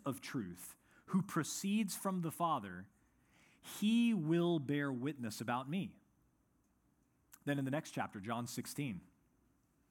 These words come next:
"And when he comes," that is the Holy Spirit, "he will convict the world concerning sin and righteousness and judgment.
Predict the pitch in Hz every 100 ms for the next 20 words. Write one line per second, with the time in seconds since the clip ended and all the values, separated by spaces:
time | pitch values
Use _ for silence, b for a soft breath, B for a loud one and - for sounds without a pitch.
0 | _ B B B B 165 160 165 175 156
1 | 247 285 285 123 110 147 175 117 117 113
2 | 113 127 135 - 104 107 - - B B
3 | B B 214 220 180 - 170 143 214 233
4 | 196 185 233 156 135 - 156 - 170 151
5 | 135 - - 202 240 143 127 117 135 127
6 | 127 190 - 151 135 - 120 - - 127
7 | 120 101 135 127 98 - -